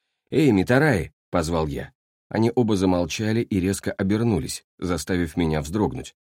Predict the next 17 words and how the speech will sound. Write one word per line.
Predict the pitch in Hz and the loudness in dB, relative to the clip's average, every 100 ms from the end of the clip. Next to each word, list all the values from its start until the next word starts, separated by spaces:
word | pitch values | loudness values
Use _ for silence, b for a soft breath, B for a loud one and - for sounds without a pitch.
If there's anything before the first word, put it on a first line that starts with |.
| _ _ _ - | _ _ _ -2
Но | 107 113 | 0 2
Эрик | 139 143 - | 2 2 0
тут | 131 | -2
же | 113 - | 0 -2
продолжил | 107 95 92 90 101 | -2 0 2 0 -2
петь, | - 67 - _ - | -4 -6 -8 _ -6
как | 78 82 | -4 -2
ни | 82 | -2
в | |
чем | - 82 | 0 0
не | 82 | 0
бывало. | 90 98 67 - _ _ _ 87 | 0 0 -4 -10 _ _ _ -2
Мужчина | 90 80 120 92 | -2 -2 -2 -2
казался | 76 82 90 87 87 | -2 -2 -2 -4 -2
мне | 85 80 | -2 -2
слегка | 80 82 - 85 | -4 -6 -4 -6
пьяным. | 98 107 87 67 | -4 -4 -2 -6